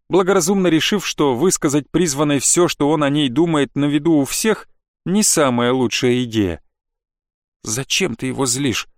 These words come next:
поинтересовалась Альда, когда карета наконец выбралась за ворота, и они покатили по городской мостовой. «Я? Почему это? Я действительно хочу дочитать книгу. Всё равно же долго ехать.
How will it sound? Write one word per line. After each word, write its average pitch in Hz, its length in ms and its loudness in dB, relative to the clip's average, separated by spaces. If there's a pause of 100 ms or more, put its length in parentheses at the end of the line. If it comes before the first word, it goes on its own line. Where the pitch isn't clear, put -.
(300)
поинтересовалась 143 800 0
Альда, 165 260 0
когда 135 280 -2
карета 147 400 0
наконец 143 480 -2
выбралась 139 480 2
за 123 160 0
ворота, 147 340 0
и 127 120 0
они 185 200 0
покатили 185 440 -2
по - 120 -2
городской 139 480 0
мостовой. 135 560 0 (680)
«Я? 240 420 0 (480)
Почему 185 420 0
это? 123 240 0 (500)
Я 151 200 0
действительно 175 720 0
хочу - 320 -2
дочитать 190 480 -2
книгу. 156 440 -2 (400)
Всё - 200 0
равно 214 260 2
же 160 160 0
долго 147 300 4
ехать. 156 380 0